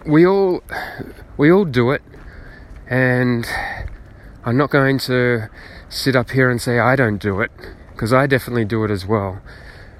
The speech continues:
But I think too often we're not thankful for the things that we do have and how fortunate we are. And it's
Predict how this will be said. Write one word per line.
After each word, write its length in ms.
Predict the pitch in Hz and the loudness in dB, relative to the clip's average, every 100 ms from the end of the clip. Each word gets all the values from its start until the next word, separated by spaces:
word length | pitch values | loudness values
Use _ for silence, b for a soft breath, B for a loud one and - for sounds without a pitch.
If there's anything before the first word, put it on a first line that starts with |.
| B - | B -2
But 120 | 131 | 0
I 80 | 135 | 2
think 220 | 175 170 | 0 0
too 200 | 170 139 | 0 0
often 520 | 123 - 123 107 104 - | -2 -4 -4 -4 -6 -6
we're 140 | 117 117 | -2 0
not 180 | 123 | -2
thankful 380 | - 113 110 120 | 0 -2 0 -4
for 120 | - | -4
the 120 | 107 98 | -6 -4
things 300 | 110 107 101 | -2 -2 -2
that 100 | 101 | -4
we 100 | 92 | -4
do 220 | 101 92 | -4 -4
have 240 | 95 90 - - B B B B | -4 -8 -12 -20 B B B B
and 100 | 117 | -2
how 160 | 117 | 0
fortunate 640 | 107 - 123 123 - 110 98 | -2 -2 -2 0 -2 -2 -2
we 160 | 101 | -2
are. 240 | 98 90 - - B B B B B B B B | -2 -4 -8 -14 B B B B B B B B
And 320 | - 151 160 - - - - - - | -2 0 0 -2 -10 -20 -20 -18 -10
it's 360 | - 165 - | -6 -4 -4